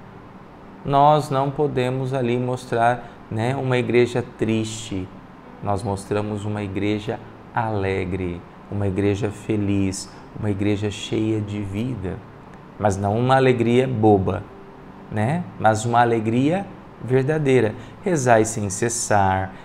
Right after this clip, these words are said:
dai graças em todas as circunstâncias, é, não desprezeis as profecias, afastai de toda maldade." Olha aqui quantos conselhos, né, que São Paulo tá dando para a sua comunidade.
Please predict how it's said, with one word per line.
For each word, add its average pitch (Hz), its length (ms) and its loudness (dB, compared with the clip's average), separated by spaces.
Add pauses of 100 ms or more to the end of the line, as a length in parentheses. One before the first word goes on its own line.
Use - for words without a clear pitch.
(120)
dai 143 200 6
graças 104 480 6
em 101 120 0
todas 98 400 -2
as 98 120 0
circunstâncias, 95 1400 -4 (340)
é, 101 160 -2
não 143 320 4
desprezeis 104 760 0
as 95 200 -4
profecias, 98 880 -4 (220)
afastai 117 680 2
de 101 120 -4
toda 98 340 -2
maldade." 95 920 0 (360)
Olha 156 160 2
aqui 151 280 -4 (360)
quantos 185 880 4 (300)
conselhos, 143 1160 0 (220)
né, 120 160 0
que 123 220 -2
São 127 300 -2
Paulo 120 340 2
tá 123 180 -2
dando 110 380 -2
para 110 240 0
a 107 40 -6
sua 117 220 -4
comunidade. 98 880 -4